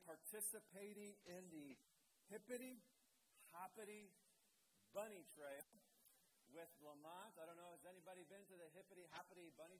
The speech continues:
Trail? Of course, I have not yet, but I look forward to that. But we're gonna participate as a church, uh, here in Lamont. The, uh, Park District is putting this on. We'll have a table.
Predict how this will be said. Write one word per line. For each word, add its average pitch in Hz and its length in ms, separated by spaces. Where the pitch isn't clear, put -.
Trail? 202 320
Of - 560
course, 147 240
I 165 240
have 156 160
not 180 180
yet, 147 320
but 127 160
I 135 160
look 151 240
forward 160 400
to - 80
that. 170 240
But 143 160
we're 233 160
gonna 214 160
participate 196 560
as 175 160
a 139 160
church, 277 320
uh, 139 80
here 180 240
in 175 80
Lamont. 170 480
The, 135 240
uh, - 160
Park 165 160
District 180 400
is - 160
putting 156 240
this - 240
on. 160 320
We'll 175 240
have 165 80
a 135 160
table. 170 480